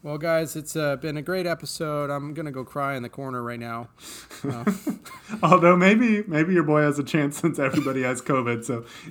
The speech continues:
Speaker 2: and I mean, he's one of them. He was, what do you call that? Patient zero for the Bulls with covid, but, uh,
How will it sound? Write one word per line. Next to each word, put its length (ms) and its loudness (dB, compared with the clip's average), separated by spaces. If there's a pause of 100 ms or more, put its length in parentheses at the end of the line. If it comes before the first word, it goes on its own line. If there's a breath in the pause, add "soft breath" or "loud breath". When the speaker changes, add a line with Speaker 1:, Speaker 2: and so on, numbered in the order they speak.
Speaker 2:
and 240 0
I 80 6
mean, 160 4
he's 200 4
one 200 4
of 80 0
them. 180 -2
He 140 2
was, 420 -4 (420 loud breath)
what 260 -8
do 40 0
you 60 -4
call 160 -4
that? 200 -6
Patient 380 0
zero 320 2
for 140 -6
the 100 -4
Bulls 320 -4
with 140 -10
covid, 360 -6
but, 200 -6
uh, 240 -2